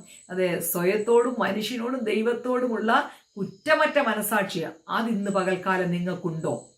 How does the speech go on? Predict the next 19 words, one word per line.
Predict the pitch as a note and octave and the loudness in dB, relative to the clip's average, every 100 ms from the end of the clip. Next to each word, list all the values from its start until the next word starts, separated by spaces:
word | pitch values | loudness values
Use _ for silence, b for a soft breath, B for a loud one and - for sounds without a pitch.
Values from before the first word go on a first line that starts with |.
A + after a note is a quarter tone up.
| _ G3 | _ -4
നിങ്ങൾ | A3 A3 | 2 2
ചെയ്യേണ്ട | G#3+ A3 A3+ A#3 A3+ | 6 6 6 4 4
റോളുകളെല്ലാം | A3+ E3+ F3+ A#3 A#3+ G#3+ G#3 G#3+ G3+ | 4 2 2 2 2 2 2 0 0
ബൈബിളിൽ | F#3+ F#3+ G#3+ G#3+ G#3+ B - | 2 2 4 2 2 B -6
നമുക്ക് | F#3+ F#3+ G3 | -2 0 0
നന്നായിട്ട് | F#3 F#3+ G3 G#3 A3 A#3 A3+ | -2 0 0 2 2 2 0
പറഞ്ഞു | A3+ F3+ F#3 F#3 | 0 0 0 -2
തന്നിട്ടുണ്ട്. | F3+ E3+ D3+ D3+ B B B | -2 -4 -6 -6 B B B
അതിൻ | G3+ G3+ C4+ | -2 0 0
പ്രകാരം | C#4 C4 C4 B3+ A#3+ | 0 4 4 4 2
നമ്മൾ | G#3+ G#3+ | 0 0
ജീവിച്ച് | F#3 A3 A#3+ - | 0 0 0 -2
ദൈവത്തിന്റെ | G3 G3 A3+ C4 C4+ - | 0 2 2 0 -2 -2
പാതയിൽ | - F#3 G3 A#3 C4 B3+ | -2 -2 0 2 0 0
കൂടി | A#3 G3+ | 0 0
നടക്കുകയാണെങ്കിൽ | F3+ G3 A3+ A3+ F#3+ F3+ E3+ E3 C#3 B B - | 0 0 -2 0 -2 0 0 0 -2 B B -4
നിശ്ചയമായും | F#3 F#3+ - B3 G3 E3+ F3 E3+ - B - | -2 -2 2 2 4 2 2 0 -6 B -6
ഉ-, | F#3+ F#3 F#3 - | 2 2 2 -2
അതെ, | F#3 F#3 G3 - | -2 2 2 0